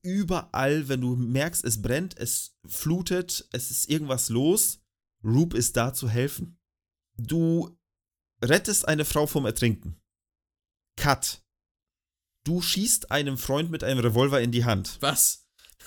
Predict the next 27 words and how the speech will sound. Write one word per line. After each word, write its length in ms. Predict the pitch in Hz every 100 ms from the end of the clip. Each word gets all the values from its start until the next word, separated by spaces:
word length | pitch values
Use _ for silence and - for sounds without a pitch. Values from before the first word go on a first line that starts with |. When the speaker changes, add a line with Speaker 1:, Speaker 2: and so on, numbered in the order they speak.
| - - -
Speaker 1:
Cut. 520 | - 156 131 - - - - - -
Ich 60 |
hab 80 | 156
keine 220 | - 151
Fragen, 340 | 135 143 135 101
keine 220 | - 135
Ahnung. 220 | 123 131 135
Speaker 2:
Also 160 | 156
die 160 | 147 151
Rettung 300 | 165 240 196
der 100 | 143
Frau 200 | - 190
verstehe 300 | 185 147 226
ich 80 | 180
ja 60 |
noch, 120 | 131 131
aber 140 | 135
wieso, 140 | 139
ersch-, 220 | 165 135 -
wieso 220 | 143 165
schieße 340 | 170 196 240 180
ich 180 | - 156 147
einem 240 | 147 147 143
Freund 420 | - 135 185 202
in 120 | 156
die 100 | 147
Hand? 360 | 175 143 92